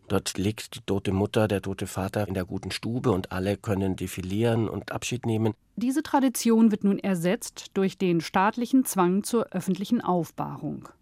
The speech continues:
Speaker 1: Wir sind ja am Vorabend der industriellen Revolution in Deutschland. Die soziale Struktur ändert sich, privat und öffentlich wird stärker getrennt.
Speaker 2: Mit anderen Worten, die tote Oma kommt in die Leichenhalle. Bald wird sie auch in der Klinik statt zu Hause sterben.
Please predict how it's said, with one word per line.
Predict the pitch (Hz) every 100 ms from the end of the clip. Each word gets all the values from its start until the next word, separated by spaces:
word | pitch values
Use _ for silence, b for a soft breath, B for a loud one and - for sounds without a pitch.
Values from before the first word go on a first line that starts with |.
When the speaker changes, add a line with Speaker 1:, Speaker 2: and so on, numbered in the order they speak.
| _
Speaker 1:
Wir | 101
sind | 107 104
ja | 98
am | 95
Vorabend | - 104 117 101 95 95 92
der | 95
industriellen | 101 95 95 - 95 95 95
Revolution | 92 87 92 92 - 135 143
in | 127 117
Deutschland. | 107 107 - 110 104 B B B B
Die | 101
soziale | - 101 117 104 104
Struktur | - 104 - 151 147
ändert | 123 123 117 107
sich, | 113 110 -
privat | 110 101 107 113
und | 101 -
öffentlich | 127 - 120 113 -
wird | 113
stärker | - 104 107 110
getrennt. | 104 - 104 - -
Speaker 2:
Mit | 247 226
anderen | 277 311 294 233
Worten, | 196 202 233 226 _ B B -
die | 240
tote | 285 - -
Oma | 220 226 233
kommt | - 202
in | -
die | 220
Leichenhalle. | 226 185 165 175 147 147 147 - B B B
Bald | 208 214 214 226 -
wird | 226 220
sie | -
auch | 214
in | 240
der | 233
Klinik | 240 233 208 208 -
statt | - - 220
zu | - 220
Hause | 202 170 151
sterben. | - 160 151 139 180